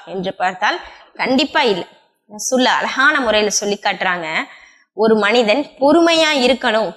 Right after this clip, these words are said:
என்று முயற்சி செஞ்சானேயானால் கண்டிப்பா அல்லாஹ் அவனை பொறுமையாளராகவே மாத்திருவான்.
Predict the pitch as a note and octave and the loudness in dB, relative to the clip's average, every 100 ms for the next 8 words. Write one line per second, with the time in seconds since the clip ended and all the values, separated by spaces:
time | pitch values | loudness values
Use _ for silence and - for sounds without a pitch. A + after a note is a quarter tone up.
0 | - A3 A3 A3+ G#3 G#3 C#4+ C#4+ C#4 A#3 | -14 -6 -2 0 0 0 0 -2 -6 -4
1 | G#3 G3+ F#3+ E3+ F3+ - - - _ - | -2 0 -2 0 -2 -2 -10 -20 _ -8
2 | G3+ A3+ B3+ - D4 - A#3+ D4 A3 G3 | -2 2 2 2 0 2 2 2 2 -2
3 | G3+ A#3 C#4 D4 B3 G#3+ G3+ G3 A3+ A#3 | 0 4 4 4 2 2 2 2 2 2
4 | F3 F3 G3+ F#3+ D3+ D#3 D3+ | 0 -2 -4 -4 -4 -6 -6